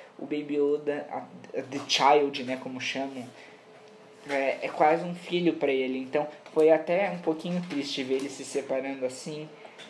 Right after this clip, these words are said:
Mas foi pro bem da série, foi pro bem do Baby Yoda. Então, na próxima temporada, a gente vai realmente descobrir o que, que vai acontecer daí pra frente. Qual que é realmente a importância de Luke Skywalker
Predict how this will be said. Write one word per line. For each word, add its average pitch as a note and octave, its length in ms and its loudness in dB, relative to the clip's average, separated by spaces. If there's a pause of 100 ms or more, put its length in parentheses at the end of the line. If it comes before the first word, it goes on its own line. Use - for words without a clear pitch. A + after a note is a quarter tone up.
(240)
Mas G3+ 440 0
foi G#3 220 2
pro F#3+ 180 -2
bem D3+ 460 -2 (340)
da C#3+ 120 2
série, D3 380 4
foi D#3 160 0
pro D#3 140 -6
bem C#3+ 200 -6
do C#3 120 -10
Baby B2+ 220 -6
Yoda. D3 240 2
Então, D3 320 2 (440)
na G3+ 200 2
próxima D3 440 0
temporada, D3 580 -2
a D#3 40 2
gente D#3 260 -8
vai D3 120 0
realmente D#3 500 -4
descobrir E3 600 -6
o F3 60 -10
que, - 220 -12
que - 120 -12
vai G3 180 8
acontecer D3+ 460 -2
daí C3+ 160 0
pra C3+ 160 0
frente. B2 400 -6
Qual A#3+ 220 2
que C#4+ 260 2
é A3 80 10 (160)
realmente G3 560 -4 (260)
a G3 60 -2
importância A3 640 2
de D#3+ 120 -4
Luke D3 240 -4
Skywalker C3 760 2